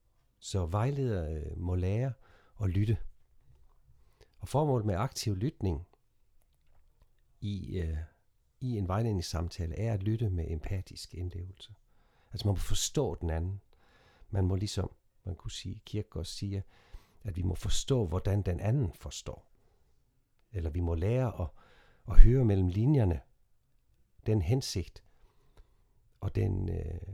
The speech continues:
det budskab, der ligger i kommunikation. Også det vil jeg komme ind på i en senere podcast, det her med budskaber i kommunikation. Så, øh, på den måde lærer man at se gennem den andens briller,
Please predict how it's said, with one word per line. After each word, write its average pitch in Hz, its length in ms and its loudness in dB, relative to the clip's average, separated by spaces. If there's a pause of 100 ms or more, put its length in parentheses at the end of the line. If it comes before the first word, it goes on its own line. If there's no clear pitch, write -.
(220)
det 101 120 -4
budskab, 127 560 -4
der 87 100 -2
ligger 85 360 -2 (240)
i 92 260 -8 (180)
kommunikation. 82 720 -10 (320)
Også - 340 -6
det 131 140 -2
vil 110 80 -6
jeg 85 140 -8
komme 80 220 -10
ind 85 80 -8
på 82 400 -10
i 87 60 -12
en 73 160 -8
senere 85 420 -10
podcast, - 640 -18
det 82 80 -8
her 80 60 -6
med 78 120 -8
budskaber 76 640 -14
i 71 40 -14
kommunikation. - 720 -16 (1900)
Så, - 360 -4
øh, - 240 -10 (200)
på 107 100 -10
den 123 140 -8
måde 123 180 -8
lærer 120 240 -6
man 98 240 -8
at 90 80 -8
se - 380 -8 (1040)
gennem 107 240 2
den 95 180 -2
andens 101 380 -4
briller, 92 480 -6